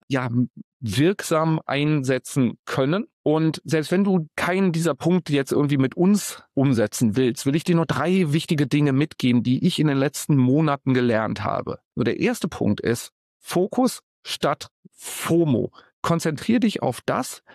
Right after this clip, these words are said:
was dich wirklich weiterbringt. Nicht irgendwie hundert Tools testen, nicht allem da irgendwie folgen, was dann irgendwie bei, bei LinkedIn gepostet wird, sondern konzentrier dich auf die Sachen, die dir wirklich helfen.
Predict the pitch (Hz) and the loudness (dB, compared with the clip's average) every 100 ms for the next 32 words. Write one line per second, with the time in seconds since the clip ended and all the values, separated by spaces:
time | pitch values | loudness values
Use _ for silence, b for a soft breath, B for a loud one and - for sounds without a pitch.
0 | B - - 160 - 160 123 110 139 208 | B -6 -4 -2 -2 -2 -2 0 0 0
1 | 196 143 143 156 160 117 113 110 165 196 | 0 -2 -2 -2 -2 -2 0 0 0 0
2 | 175 175 160 151 185 180 165 - 190 185 | 0 0 0 2 2 2 -2 0 0 0
3 | - 175 175 - 180 - B B 165 180 | -2 -2 -2 -2 -2 -2 B B 0 0
4 | - - 156 180 175 160 151 156 - 156 | -6 -2 0 2 2 2 2 0 0 0
5 | 151 160 156 143 - - - 165 170 170 | 0 2 2 2 -2 -6 0 2 2 2
6 | 156 - 147 156 143 156 156 156 151 139 | 0 -2 0 0 2 2 2 0 0 2
7 | 135 143 143 143 175 170 156 147 - 170 | 0 0 0 2 2 2 0 -2 -2 -2
8 | 185 - 151 160 175 B B B 147 151 | 0 -2 -2 -2 -2 B B B -2 0
9 | 156 160 - B B 156 160 156 - 175 | 0 0 -4 B B -4 -2 -4 -2 -2
10 | 175 170 - 156 156 139 147 143 127 160 | 0 -4 -4 -4 -2 -2 -2 -4 -4 0
11 | 170 170 123 107 95 98 - 107 80 - | 0 0 0 -4 -2 -4 -2 -2 0 -4
12 | - | -12